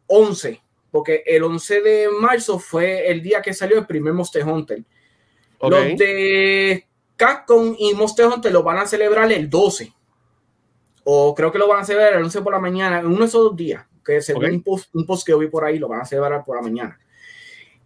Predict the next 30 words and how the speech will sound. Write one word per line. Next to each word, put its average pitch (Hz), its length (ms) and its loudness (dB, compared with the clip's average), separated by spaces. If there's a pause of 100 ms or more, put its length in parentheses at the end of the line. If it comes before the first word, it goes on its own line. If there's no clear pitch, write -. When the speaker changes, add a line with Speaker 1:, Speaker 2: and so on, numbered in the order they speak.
(180)
Speaker 1:
Pero 170 220 2
entonces, 220 600 2
este, 175 380 0
yo 165 140 2
lo 175 80 4
que 185 100 -2
tengo 220 220 2
planeado 214 500 -2 (420)
es 185 260 2
empezarlo 185 680 2 (480)
el 147 240 2
sábado. 190 460 0 (640)
Pues 139 140 2
entonces 151 220 -4
el 175 60 -4
sábado 247 220 4
sería 202 260 0
así 226 220 -4
mismo, 202 300 0
como 156 180 -2
estamos 190 340 -2
ahora, 139 300 -2
just 170 220 -4
chatting, 208 400 0 (600)
eh, 143 220 4
yo 147 180 2
dándole 185 400 0
introducción 175 580 0
al 190 120 2
evento, 170 500 -2